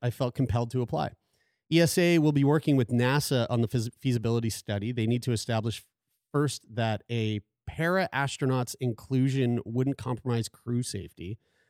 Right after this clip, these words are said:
It's also possible the space vehicles in which they travel will need adaptations. Uh, quote, "It's really important for us to involve everybody that has an exp-, uh, that has an excitement about space," said Doctor Peter,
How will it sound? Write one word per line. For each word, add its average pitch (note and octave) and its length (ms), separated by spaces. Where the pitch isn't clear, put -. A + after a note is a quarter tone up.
It's B2+ 100
also C#3+ 200
possible C3+ 420
the A#2 100
space A#2 380
vehicles A#2 480
in A#2 160
which A2+ 180
they G#2+ 120
travel C3 460
will A2 120
need G#2+ 260
adaptations. G2 880
Uh, A#2 240
quote, C#3+ 280
"It's - 160
really G#3+ 200
important E3 340
for D3+ 80
us C#3+ 100
to C#3+ 140
involve B2 340
everybody D#3 460
that A#2+ 200
has A#2+ 220
an B2 100
exp-, - 180
uh, A2 160
that B2 160
has D3 460
an A#2+ 160
excitement C3 600
about A2 240
space," - 480
said A#2 220
Doctor B2 260
Peter, A#2 420